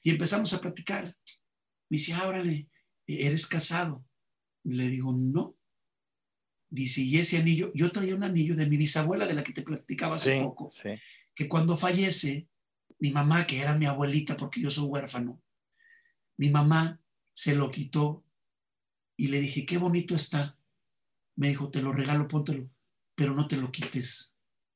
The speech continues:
Speaker 1: Entonces yo lo
Speaker 2: Órale.
Speaker 1: usaba y no era su argolla de matrimonio, era un regalo del Día de las Madres.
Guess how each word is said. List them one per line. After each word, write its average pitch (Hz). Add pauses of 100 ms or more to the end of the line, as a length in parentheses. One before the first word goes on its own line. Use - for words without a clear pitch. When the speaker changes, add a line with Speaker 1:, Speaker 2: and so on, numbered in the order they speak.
(160)
Speaker 1:
Entonces 143
yo 170
lo 156
Speaker 2:
Órale. 151
Speaker 1:
usaba 143 (1080)
y 160
no 170
era 175
su 160
argolla 156
de 147
matrimonio, 151
era 170
un 170
regalo 165
del 147
Día 160
de 160
las 151
Madres. 170